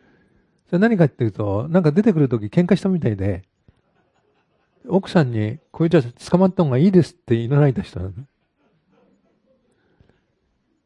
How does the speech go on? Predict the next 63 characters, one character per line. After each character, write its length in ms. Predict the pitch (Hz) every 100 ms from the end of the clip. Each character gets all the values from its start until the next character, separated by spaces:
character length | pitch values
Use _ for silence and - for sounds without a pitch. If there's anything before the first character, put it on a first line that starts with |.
| _ _ _ _ _ _ _ -
で 100 | 165
も、 360 | 151 135 139 135
あ 80 |
の、 320 | 135 131 131 143
祈 300 | 147 165 190
り 60 |
の 440 | 180 175 165 160 -
ね、 160 | 131 127
非 80 | 131
常 180 | 165
に 380 | 160 160 151 147
素 160 | - 147
晴 60 |
ら 100 | 160
し 420 | 151 - 143 117 117 _ _ _ _ _ _ -
い 60 |
恵 40 | 131
み 140 | 131
っ 40 | 120
て 120 | 123
い 40 |
う 20 |
の 80 | 107
を 40 | 101
ね、 60 |
そ 140 | 98 117
の 100 | 107
中 100 | 101
で 60 |
見 140 | 104 104
た 100 | 92
わ 100 | 90
け 100 | 107
で 80 | 107
す 140 | -
ね。 260 | 113 101 104 _ _ _ _ _ _ _ _ _
そ 120 | - 185
れ 40 |
で、 460 | 190 185 180 170 -
ま 140 | 170
あ、 20 |
祈 140 | 175 220
り 80 | 226
の 100 | 214
牧 180 | 214
師 80 | -
と 120 | 220
し 60 | 180
て 60 | 175
は 80 |
ね、 120 | 120 -
小 120 | 135
林 240 | 151 -
く 120 | -
ん 20 | 131
が 80 |
い 60 | 120
る 100 | 110
ん 80 | 92
で 80 | 82
す 100 | -
け 120 | 113
ど、 300 | 123 104